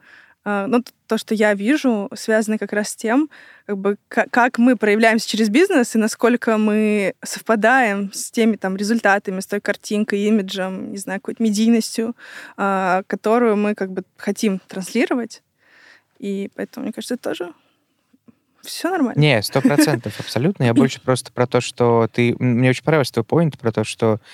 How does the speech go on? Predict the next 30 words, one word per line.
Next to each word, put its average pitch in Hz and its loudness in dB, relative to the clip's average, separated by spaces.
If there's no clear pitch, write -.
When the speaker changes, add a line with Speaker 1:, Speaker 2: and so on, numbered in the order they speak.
Speaker 2:
а, 107 4
очень, 113 -2
а, 107 2
значимо 107 0
тебе 123 4
стало 110 0
хотеться - -2
по-другому 113 2
рассказывать. 101 -4
Speaker 1:
Мгм. 220 2
Speaker 2:
Не 123 4
типа 196 0
ты 131 2
считаешь, 123 2
что - -4
как-то - 0
правильно 135 0
и 113 2
неправильно, 110 0
а 117 -2
ты - -4
хочешь - -2
иначе, 156 0
и 143 2
не 143 6
для 127 2
того, 135 2
чтобы, 175 2
а 113 2
вот 107 -8